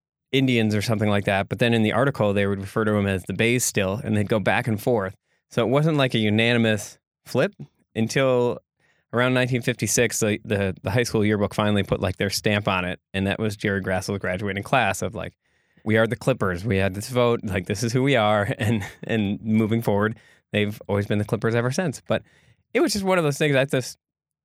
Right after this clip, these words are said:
is a little bit, bit of history that I had never heard, that I figured, like, a lot of our readers might be,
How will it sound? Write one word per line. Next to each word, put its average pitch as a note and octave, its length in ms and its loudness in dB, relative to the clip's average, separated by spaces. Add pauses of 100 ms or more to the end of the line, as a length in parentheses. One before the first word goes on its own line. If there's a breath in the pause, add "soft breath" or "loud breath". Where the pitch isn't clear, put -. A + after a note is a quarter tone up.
(140)
is C3+ 100 0
a C3 60 2
little D3+ 160 2
bit, C#3+ 260 0
bit C3+ 140 2
of A#2+ 80 4
history C3+ 320 2
that G#2+ 160 -2 (220)
I A#2 80 4
had B2+ 80 4
never C3+ 180 4
heard, C3 400 0 (320)
that G#2 380 2
I G#2+ 140 2
figured, A2 320 0
like, G#2 160 0
a G2+ 40 0
lot G2 160 0
of F#2+ 80 -2
our F2+ 140 -2
readers A#2 340 2
might G#2+ 220 0
be, G#2+ 240 0